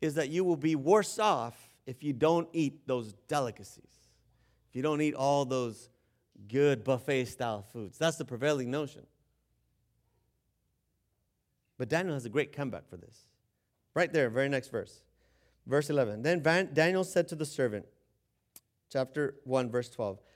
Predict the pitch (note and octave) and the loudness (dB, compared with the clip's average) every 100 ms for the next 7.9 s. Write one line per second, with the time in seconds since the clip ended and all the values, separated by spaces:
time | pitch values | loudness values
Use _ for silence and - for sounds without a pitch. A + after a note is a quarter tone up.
0 | _ _ - - G#3 A#3+ A3 - - - | _ _ -14 -2 0 0 -6 -12 -12 0
1 | G3 G#3 - C#3+ C#3 B2 - C3 G2+ F#2+ | 2 2 -2 -2 -2 -2 -4 -2 -2 -8
2 | - - _ _ _ _ _ C#3+ C#3 - | -14 -20 _ _ _ _ _ -2 -2 -2
3 | F#3+ G3 C#3+ B2+ G2 F2+ - _ _ _ | 0 0 2 0 -2 -8 -20 _ _ _
4 | _ _ _ _ _ - A3 C4 - - | _ _ _ _ _ -2 0 0 -2 4
5 | A3 - F#3 E3 F3 D#3 C#3+ C#3+ C3+ B2+ | 4 4 -2 0 4 4 2 0 -4 -2
6 | D#3 C#3+ B2 A2 G#2 - - - - C#3 | -2 -2 0 -2 -4 -10 -20 -20 -2 4
7 | F3+ F3+ - F3+ G#3 B3 C#4+ C#4+ C#4 | 4 4 0 0 2 2 -2 -2 -4